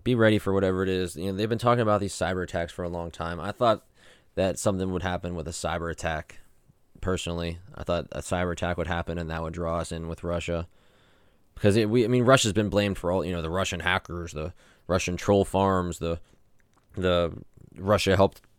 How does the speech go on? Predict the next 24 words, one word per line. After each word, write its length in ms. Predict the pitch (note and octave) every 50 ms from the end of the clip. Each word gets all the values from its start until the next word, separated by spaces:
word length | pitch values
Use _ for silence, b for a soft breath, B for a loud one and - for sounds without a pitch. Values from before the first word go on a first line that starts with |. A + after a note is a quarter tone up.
| _ -
Trump 320 | - - G#2+ G2+ - -
win 140 | G#2+ A2 G#2
the 80 | G2 G2
election, 500 | G2 G2 G2 - - G2 F#2+ F#2+ F#2 F#2+
you 80 | G2+
know, 140 | G2+ G2+ G2
all 80 | G2+ G2+
this 100 | G2 -
crap. 340 | - - G#2+ G#2 F#2+ D2+
It's 140 | D2+ F#2 -
always 240 | G2 G#2+ G#2+ G2 -
Russia, 240 | G#2 G#2 - - G2+
Russia, 240 | F#2+ G2+ G2 - G2
Russia, 280 | F#2+ G2+ F#2 - E2
Russia. 400 | D#2+ F#2 G2 F#2 - E2 D#2+ E2 b b b b b b b b b
They're 140 | - G2+ G2
trying 220 | - A#2+ A#2 A#2
to 60 | G#2+
stoke 420 | - - - - - G2+ G#2 G#2 -
these 180 | G#2+ G2 F2
flames 420 | - - E2+ F#2 F#2+ G2+ A2 A2+ F#2
with 160 | F#2 F2+ -
Russia 380 | - F2 G2 G#2 - - C2 -
constantly. 720 | - - - F2 F#2+ A#2+ A#2+ - - - G#1+ G1+ G1+ G1+ -